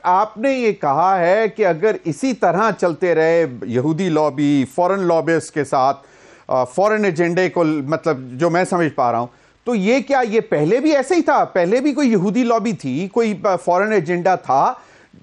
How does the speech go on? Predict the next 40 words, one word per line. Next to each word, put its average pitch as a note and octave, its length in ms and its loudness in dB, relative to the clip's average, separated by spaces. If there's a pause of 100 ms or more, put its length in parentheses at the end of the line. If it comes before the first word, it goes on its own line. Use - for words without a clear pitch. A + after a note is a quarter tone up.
(120)
अ, F#3 760 2
क्योंकि F3+ 220 -4
अगर G3+ 340 0
अभी G3 520 0
है A#3+ 240 2
तो A3 100 -2
इसका F#3+ 180 -2
मतलब D#3 220 -2
पहले D#3+ 320 0
भी A3+ 120 -2
था A#3 180 0
और E3 560 2
आप B2+ 280 0
ये C#3 120 0
इसी D#3 240 -2
का C#4 100 0
खदशा A3+ 320 0
इज़ा-, E3+ 320 0 (100)
का E3+ 140 2
इजहार C#3 340 0
कर - 160 -2
रहे C3 100 -4
हैं D#3+ 80 -4
ना। A#3+ 220 -2
आपको, C4+ 640 2
अ, - 160 0
क्या G#3+ 240 -2
लगता C#3+ 300 -4
है B2 140 0
कि F3+ 120 -6
अगर F3 420 0
रवैये F3+ 440 0
कुछ G#3 180 -6
बेहतर F3+ 340 0
होते G#3 260 2
तो G#3+ 100 -4
ये G3+ 160 0
सजाएं F3+ 340 -2
इतनी G3 220 -6
सख्त - 240 -4